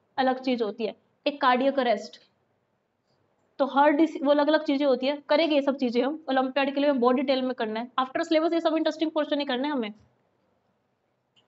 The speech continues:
तो heart डिजीजेस number one reason का death है।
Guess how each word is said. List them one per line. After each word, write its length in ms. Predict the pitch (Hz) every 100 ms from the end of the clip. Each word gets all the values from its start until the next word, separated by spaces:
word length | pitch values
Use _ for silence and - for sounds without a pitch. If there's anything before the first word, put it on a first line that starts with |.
| _ _ _ _ -
तो 280 | 381 - - _ -
heart 320 | 247 302 349
डिजीजेस 400 | 392 392 349 370
number 280 | 339 339 359
one 180 | 339 330
reason 260 | 320 302
का 100 | 302
death 260 | 262 233
है। 80 | 240